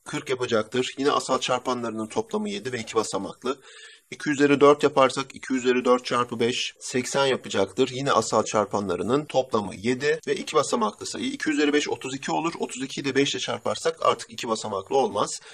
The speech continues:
Peki başka iki ve beşten elde edebileceğimiz sayı olabilir mi? Beşin üzerine iki yapsak, iki üzeri bir dursa bu durumda da bakın yirmi beş çarpı iki, elli yapıyor sayımız. Yine ellinin de asal çarpanlarının toplamı yedi yapıyor.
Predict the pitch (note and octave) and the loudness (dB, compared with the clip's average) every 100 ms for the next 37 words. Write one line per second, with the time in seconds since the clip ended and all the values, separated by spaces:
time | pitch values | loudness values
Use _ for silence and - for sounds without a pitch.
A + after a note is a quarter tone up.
0 | - - E3 D3 D3 - B2+ C#3+ D3 D3 | -18 -12 -4 0 0 0 -4 -4 -2 0
1 | C#3 C#3 C#3 C3+ C3 C3 C3 C3+ C#3 C#3 | -2 -2 -2 -2 -4 -6 0 0 0 -2
2 | C3+ C3+ C3 C3+ D#3+ A2 C#3 A3 - - | -4 -4 -2 -2 0 0 -2 -6 -12 -20
3 | - C3 - A3 G3+ E3 D#3+ D3+ - D#3 | -6 -4 -2 -2 -2 0 0 0 -2 0
4 | C#3 - - - - - D#3 C#3+ D3 C#3 | 0 0 -2 -2 -12 -4 -2 2 0 0
5 | D#3 C#3 B2 G#2+ C3 F3+ - - - - | -2 0 -2 0 0 0 -2 -18 -14 -8
6 | C#3+ C3+ B2+ A#2 G#2 - G#2+ A2 A#2 C3 | -4 0 2 2 0 -4 -6 -6 0 0
7 | - A#2 G#2+ - - - D3 - G#2 G#2+ | 0 -2 -2 -8 -12 -6 -6 -4 -4 -2
8 | C#3 D3 E3 D3+ - D3+ E3 F3 - E3+ | -2 -2 -4 -4 0 0 -2 -6 -6 -2
9 | F#3+ D3 C#3+ D3+ C#3 C3 C3+ C3 B2+ B2 | 2 4 4 2 2 2 2 0 2 2
10 | B2+ A2+ G#2 G2 D3 - A2+ D#3 E3 C3 | 0 -2 -6 -4 -4 -2 -2 -2 -2 -2
11 | A#2 E3+ - C#3+ C#3 B2 | -2 -4 0 0 2 0